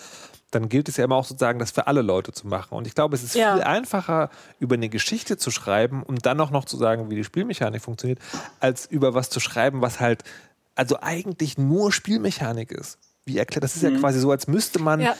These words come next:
Speaker 1: einem Mainstream-Medium Fußball erklären. Und es hätte es aber noch nie was davon gehört. Das ist, das ist, glaub ich, wirklich schwierig.
Speaker 2: Mhm. Ich habe heute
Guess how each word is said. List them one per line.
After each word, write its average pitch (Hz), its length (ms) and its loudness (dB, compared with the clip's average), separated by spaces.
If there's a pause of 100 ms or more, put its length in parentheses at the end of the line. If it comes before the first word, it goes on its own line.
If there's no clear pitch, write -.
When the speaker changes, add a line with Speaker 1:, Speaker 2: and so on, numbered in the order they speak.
(220)
Speaker 1:
einem 139 300 0
Mainstream-Medium 147 720 0
Fußball 120 540 0
erklären. 110 500 2
Und 117 60 -2
es 120 100 -4
hätte 160 140 0
es 156 80 0
aber 135 160 2
noch 127 200 -4
nie 175 240 -4
was 147 160 -2
davon 135 280 -2
gehört. 127 240 0
Das 101 120 -10
ist, - 200 -16
das 156 140 0
ist, - 60 -8
glaub 104 160 -4
ich, 101 100 -12
wirklich - 220 -6
schwierig. - 600 -14 (240)
Speaker 2:
Mhm. 233 320 -4 (680)
Ich 247 140 2
habe 262 200 4
heute 254 240 2